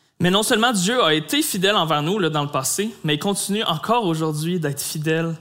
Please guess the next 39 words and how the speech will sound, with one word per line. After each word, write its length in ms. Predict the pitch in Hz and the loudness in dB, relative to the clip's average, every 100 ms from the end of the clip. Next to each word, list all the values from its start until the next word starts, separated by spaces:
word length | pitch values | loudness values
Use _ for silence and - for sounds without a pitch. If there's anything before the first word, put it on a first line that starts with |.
| - - | -14 -14
à 60 | |
tous 180 | - 160 | -10 -4
les 100 | 151 | -4
jours. 460 | 139 151 92 - - _ _ _ _ _ - - | -2 -6 -6 -14 -20 _ _ _ _ _ -10 -2
On 80 | 170 | 2
peut 100 | 214 | 4
voir 220 | 254 - | 2 4
que 80 | 226 | 2
la 100 | 208 | 4
persévérance 600 | 226 - 180 170 220 202 | 2 2 2 2 2 0
de 40 | |
l'Église 320 | 175 180 202 | 0 -2 -2
de 60 | 170 | -2
Philadelphie 800 | - 175 165 160 151 - 214 330 | -2 -2 0 -2 -4 -6 -6 -6
est 100 | 151 | -6
fondée 420 | - 165 165 175 | -4 -2 0 0
sur 180 | 185 165 | -2 -2
le 80 | 147 | -4
caractère 540 | 180 180 170 175 175 | -2 -2 -2 -2 -2
de 100 | 156 | -4
Dieu, 300 | 143 135 160 - _ _ _ _ _ _ | -6 -6 -8 -10 _ _ _ _ _ _
mais 80 | 147 | -2
aussi 220 | 151 - | -2 -2
sur 180 | 214 165 | -2 -2
l'action 560 | 156 170 - - 175 170 | -2 -2 -4 -4 -4 -4
fidèle 520 | - 180 165 160 156 | -4 -4 0 0 0
de 80 | 139 | -4
Dieu 420 | 139 139 147 151 - - _ _ _ | -4 -4 -4 -6 -12 -20 _ _ _
quotidiennement, 760 | 175 165 156 143 135 131 131 127 - - | -4 -4 -4 -2 -2 -2 -4 -6 -10 -4
l'action 360 | 151 - 202 | -4 -2 -2
fidèle 440 | 190 190 170 185 170 | -2 -4 0 0 0
de 80 | 147 | -2
Dieu 280 | 151 175 - | -2 -4 -4
à 100 | - | -8
chaque 260 | - 165 | -4 -2
jour 380 | 147 156 151 160 | -2 -2 -2 -4
dans 140 | 143 135 | -4 -4
leur 180 | 135 | -4
vie 300 | 135 151 160 | -4 -4 -4